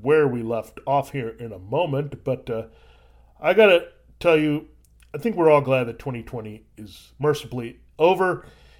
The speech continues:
It's time for a fresh start and a few more wins. If you're betting this year and want more wins, listen to Locked On Bets with your boy Q and Lee Sterling at Paramount Sports. They're picking college basketball, football, and N B A locks all winter long. Subscribe to Locked On Bets wherever you get your podcasts.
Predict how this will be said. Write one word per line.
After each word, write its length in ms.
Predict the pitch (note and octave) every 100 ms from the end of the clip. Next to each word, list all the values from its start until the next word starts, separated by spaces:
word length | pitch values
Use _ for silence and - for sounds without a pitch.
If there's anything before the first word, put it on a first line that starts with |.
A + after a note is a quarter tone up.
| -
It's 160 | D3
time 180 | - B3
for 120 | G3
a 40 | D#3+
fresh 240 | F#3 F3+
start 300 | - E3 D#3+
and 100 | D3+
a 40 | C3+
few 180 | D#3
more 160 | C#3+ B2+
wins. 320 | A#2+ B2+ B2+
If 80 | A#2
you're 100 | B2+
betting 260 | F3 G#3+ F3+
this 180 | F3
year 100 | F3
and 100 | D3+
want 160 | C#3 D3
more 160 | C#3+ C3+
wins, 280 | C3 B2+
listen 200 | D#3+ F3+
to 60 | E3
Locked 220 | D#3+ D3+
On 140 | D3+ C3+
Bets 220 | C3 B2+
with 140 | A#2
your 140 | D3+ A3
boy 220 | G3+ F#3+
Q 260 | - C#3+
and 80 | C3+
Lee 120 | B2+
Sterling 380 | D3 - D3 C#3+
at 100 | C3+
Paramount 400 | - B2 A#2 G#2
Sports. 400 | - G3 G3+ - - - - - - - -
They're 140 | D#3+
picking 300 | D#3 F3 C#3+
college 320 | C#3 F#3+ F3
basketball, 480 | D3 E3+ - D3 D#3
football, 400 | D3 D#3+ D3 D3+
and 80 | C3
N 100 | C3+
B 120 | C3+
A 60 | C3+
locks 320 | B2 A#2+ -
all 240 | E3 F3+ E3
winter 220 | C#3+ A#2+
long. 380 | C#3+ E3+ E3 C#3+ _ _ _
Subscribe 720 | - C3+ - G#3 G#3 G3+ -
to 100 | E3+
Locked 300 | D3+ D3+ D#3
On 140 | C#3+
Bets 320 | B2+ A#2+ -
wherever 420 | A#2 A2+ A#2+ C3+ C3+
you 180 | A#2
get 280 | G#2+ G#2 G2+
your 160 | G#2+ G#2+
podcasts. 680 | - B2+ - G#2 - -